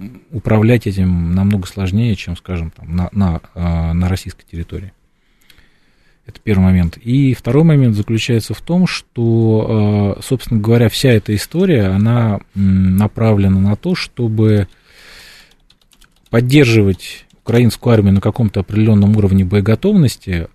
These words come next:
а, с, с следующей целью: не дать возможности ей рухнуть, с надеждой на то, что чем дольше затягивается конфликт, тем повышается вероятность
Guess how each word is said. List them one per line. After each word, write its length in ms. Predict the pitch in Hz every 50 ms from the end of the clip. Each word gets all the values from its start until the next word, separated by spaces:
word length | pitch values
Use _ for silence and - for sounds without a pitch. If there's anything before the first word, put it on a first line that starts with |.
| _
а, 240 | - 92 95 92 90
с, 160 | 87 - - - _
с 380 | - - - - - - 127 120
следующей 420 | - - 143 113 110 - - 110
целью: 460 | - - - 110 95 87 87 82 - _ _ _ _ _
не 120 | - 117 113
дать 200 | 123 143 123 123
возможности 560 | 117 110 113 127 123 113 107 104 - - -
ей 80 | 123 131
рухнуть, 460 | 160 214 - - 127 95 - - _ _ _ _ _ _ _ _ _ _ _ _
с 100 | _ -
надеждой 500 | - 113 117 127 139 147 127 107 110 107
на 120 | 104 113 117
то, 160 | - - 196
что 180 | - - - 110
чем 240 | - - 117 117
дольше 300 | 120 135 127 110 - -
затягивается 720 | 98 104 104 98 - 110 101 92 95 92 92 90 - -
конфликт, 480 | - 101 104 - - 160 190 202 - - _ _ _ _ _ _ _ _ _ _
тем 240 | _ - 151 165 156
повышается 640 | - 123 113 113 110 - 127 120 113 - - 101
вероятность 720 | 98 101 107 110 113 113 107 - - 95 - - - -